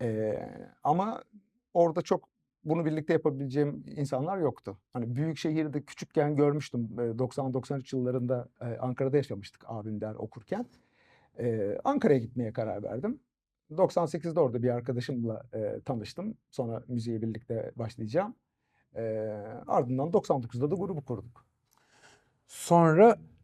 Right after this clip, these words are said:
Speaker 2: e, okumayı da reddediyorsunuz bir yandan. Sen konservatuara da gitmek istemiyorsunuz.
Speaker 1: Ya şöyle, e, aslında, e, isterdim. Mesela bugünkü gibi
Speaker 2: Bugünkü
Speaker 1: bir
Speaker 2: aklınız olsa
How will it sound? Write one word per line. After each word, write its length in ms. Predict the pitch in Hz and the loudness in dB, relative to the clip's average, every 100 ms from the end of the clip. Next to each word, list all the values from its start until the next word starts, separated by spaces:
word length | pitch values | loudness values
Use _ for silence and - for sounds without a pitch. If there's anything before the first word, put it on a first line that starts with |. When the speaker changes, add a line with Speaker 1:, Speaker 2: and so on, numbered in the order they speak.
| _ _ - | _ _ 2
Speaker 2:
e, 280 | 139 135 139 135 | 8 10 10 8
okumayı 440 | 135 - 175 208 | 6 8 10 10
da 80 | 226 | 12
reddediyorsunuz 800 | 226 202 196 120 104 - 98 87 | 12 12 8 8 6 2 -2 2
bir 40 | |
yandan. 200 | 101 104 | 4 4
Sen 160 | 101 143 | 0 0
konservatuara 720 | 160 160 170 160 160 160 156 | 2 4 8 6 8 6 8
da 60 | |
gitmek 440 | 139 104 - 113 - _ | 4 -2 -6 -6 -6 _
istemiyorsunuz. 920 | - - 95 85 78 - 82 - - - | -12 -6 -4 -4 -10 -16 -20 -20 -20 -8
Speaker 1:
Ya 260 | 117 208 | 0 2
şöyle, 460 | 214 277 294 151 127 147 | 4 2 4 2 2 2
e, 360 | 139 135 135 _ - | 4 4 2 _ 0
aslında, 640 | 151 - 196 196 269 - | 0 0 6 8 8 8
e, 240 | 160 135 - 208 - - _ _ _ _ _ _ _ - | 8 8 4 -6 -18 -20 _ _ _ _ _ _ _ -6
isterdim. 720 | 160 - 240 226 185 170 254 | -6 8 10 10 8 4 2
Mesela 320 | 185 156 160 156 | 0 4 4 4
bugünkü 420 | 165 170 165 147 | 2 0 -2 -4
gibi 360 | 160 160 165 - | -2 2 0 6
Speaker 2:
Bugünkü 280 | 156 180 160 | 10 10 12
Speaker 1:
bir 120 | 156 | 12
Speaker 2:
aklınız 320 | 127 135 120 | 12 10 8
olsa 340 | 123 113 254 | 8 10 8